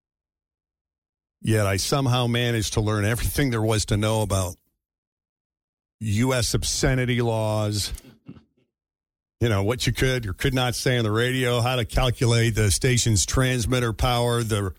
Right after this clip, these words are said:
rules and regulations of the emergency broadcast system. And so right before I turned ten, I actually aced that test, went down to the Customs House building in Boston,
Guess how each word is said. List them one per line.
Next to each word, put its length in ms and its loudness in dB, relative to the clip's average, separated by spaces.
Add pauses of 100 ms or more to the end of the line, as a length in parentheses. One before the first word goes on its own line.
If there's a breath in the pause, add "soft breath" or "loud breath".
rules 300 0
and 100 2
regulations 600 2
of 80 4
the 80 2
emergency 400 2
broadcast 580 0
system. 380 -6 (440 loud breath)
And 120 0
so 140 2
right 240 0
before 280 0
I 100 0
turned 340 -2
ten, 220 2
I 80 2
actually 460 2
aced 340 0
that 240 0
test, 260 0
went 220 2
down 140 2
to 60 0
the 60 -4
Customs 400 -2
House 160 2
building 320 0
in 100 -2
Boston, 520 0